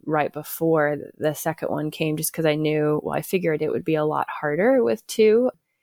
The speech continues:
Our first one was still quite young. That, like,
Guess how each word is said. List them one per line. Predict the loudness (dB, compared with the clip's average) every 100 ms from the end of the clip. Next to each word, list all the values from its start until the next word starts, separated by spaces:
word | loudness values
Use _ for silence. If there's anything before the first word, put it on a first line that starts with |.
| _ _ -4
Our | 0 0
first | 0 0 0 2
one | 2
was | 2 0
still | -4 -4 2 4 6 4 2 -2
quite | 2 2 4
young. | 2 2 0 -2 -2 -2
That, | 0 -2 -4
like, | -6 -6